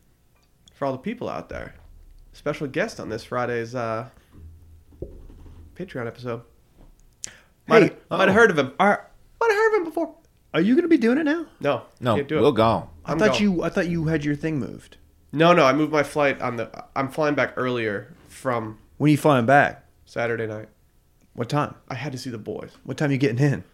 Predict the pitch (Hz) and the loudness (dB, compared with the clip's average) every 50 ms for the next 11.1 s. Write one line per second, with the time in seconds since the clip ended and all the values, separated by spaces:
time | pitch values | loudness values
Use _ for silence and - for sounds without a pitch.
0 | _ _ - 139 120 117 110 - - - - _ _ _ - - 127 123 120 110 | _ _ -4 -2 -2 0 -2 -4 -8 -16 -20 _ _ _ -12 -8 -6 -6 -4 -4
1 | 110 107 107 - - _ _ _ _ _ _ _ _ _ _ _ _ _ _ _ | -4 -4 -4 -6 -8 _ _ _ _ _ _ _ _ _ _ _ _ _ _ _
2 | _ _ _ _ _ _ _ _ _ _ _ _ - 156 170 165 160 160 - 156 | _ _ _ _ _ _ _ _ _ _ _ _ -2 2 4 4 4 2 2 0
3 | 143 131 127 127 139 135 139 135 123 - - - - 180 165 165 156 - 151 139 | 0 0 0 0 0 2 2 0 0 -2 -4 -4 -2 -4 -4 -6 -6 -4 -2 -2
4 | 135 135 139 123 117 113 120 123 123 - - 123 123 135 135 139 135 135 131 127 | 0 0 0 -2 -2 -2 -4 -6 -8 -6 -6 -6 -4 -4 -2 -2 -2 -2 -4 -6
5 | 127 117 110 104 - - 120 120 123 - 151 147 143 - - 127 113 113 113 - | -8 -8 -8 -8 -8 -8 -8 -8 -6 -6 -8 -8 -8 -8 -8 -6 -6 -6 -6 -8
6 | - 120 113 113 107 104 - - 113 110 107 104 95 - - 117 107 101 107 104 | -8 -8 -6 -6 -8 -8 -8 -8 -8 -6 -6 -6 -8 -8 -10 -12 -12 -10 -12 -12
7 | 101 90 - 76 - - - 131 131 104 104 113 113 - 110 98 101 110 113 - | -12 -12 -12 -12 -14 -12 -10 -6 -4 -4 -4 -4 -6 -6 -8 -8 -8 -8 -12 -16
8 | _ _ _ _ _ _ _ - 123 - - - 127 123 120 120 - - 131 127 | _ _ _ _ _ _ _ -16 -14 -10 -8 -6 -4 -4 -4 -6 -4 -4 -4 -2
9 | 127 127 131 123 113 - - - 127 123 120 - - 123 - - 113 107 107 107 | -2 0 -2 -2 -4 -6 -6 -6 -6 -6 -6 -6 -8 -8 -6 -6 -6 -6 -6 -6
10 | 110 110 - - - 120 113 113 107 107 107 107 104 98 107 110 - - 76 69 | -8 -10 -10 -10 -6 -6 -4 -4 -4 -4 -4 -4 -6 -8 -10 -12 -12 -10 -10 -8
11 | 69 - | -10 -10